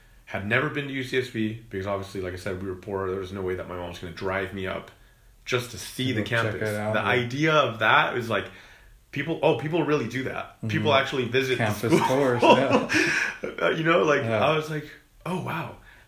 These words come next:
Speaker 1: Um, and I didn't get to, I, I just showed up after boot camp. I showed up here and I was like, "Okay, I'll sign up for classes now." And then I started school.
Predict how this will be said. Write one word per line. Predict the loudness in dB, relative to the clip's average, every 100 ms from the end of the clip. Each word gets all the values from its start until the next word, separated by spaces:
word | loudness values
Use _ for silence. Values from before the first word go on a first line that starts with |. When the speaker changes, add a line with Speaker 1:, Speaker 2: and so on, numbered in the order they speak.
| -4
Speaker 1:
Um, | 0 0 -2 -8 -12 -4
and | 0 0 -2 -6 -6
I | -4
didn't | -2 -4
get | -6
to, | -6 -6 -6 -10 -18 _ -10
I, |
I | -8 -6
just | -6 -4
showed | -2 0 0
up | -2 -6 -10
after | -10 -8 -8
boot | -8 -8
camp. | -10 -12 -18 _ -16
I |
showed | -8 -4 -4
up | -4
here | -2 -2 -4 -12
and | -10
I | -8
was | -6
like, | -6 -8 -12 -10
"Okay, | -4 -2 -2
I'll | -4 -8
sign | -6 -6
up | -6
for | -6
classes | -4 -4 -4 -8
now." | -6 -8 -10 -16 -20 -20 -20 -20 _
And | -10
then | -8 -8
I | -10
started | -12 -10 -10 -10
school. | -6 -6 -6 -10